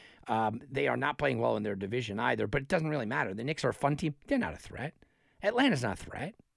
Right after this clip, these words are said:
right? Miami, eh, they grabbed Victor Oladipo. They are, you know, plus one thousand. Ten to one odds. Ten to one odds is not terrible. They are squeaking into the playoffs. Um, y-, you don't want,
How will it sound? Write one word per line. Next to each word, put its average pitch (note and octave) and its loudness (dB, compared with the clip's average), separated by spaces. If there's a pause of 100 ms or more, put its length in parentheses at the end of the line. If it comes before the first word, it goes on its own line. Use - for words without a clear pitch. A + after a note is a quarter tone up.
(120)
right? E3 2 (360)
Miami, D3 6 (720)
eh, F#4 0
they C4+ 0
grabbed C4+ 2
Victor F3 0
Oladipo. C3 -2 (220)
They D#3 4
are, A#3+ 12 (260)
you F3+ 2
know, E3 2 (180)
plus G#3 2
one A3+ 6
thousand. G3+ -2 (640)
Ten - 2
to C#4+ 0
one C#4 6
odds. D4 4 (100)
Ten B3 6
to C4 4
one C4+ 10
odds C#4 8
is A3 0
not B3+ 4
terrible. A#3 10 (480)
They F3+ 8
are D#3+ 10
squeaking G#3 2
into G#3 4
the G3 4
playoffs. D#3 6 (480)
Um, D#3 4 (800)
y-, G3+ -20
you G3+ -4
don't F3+ 2
want, A2+ 0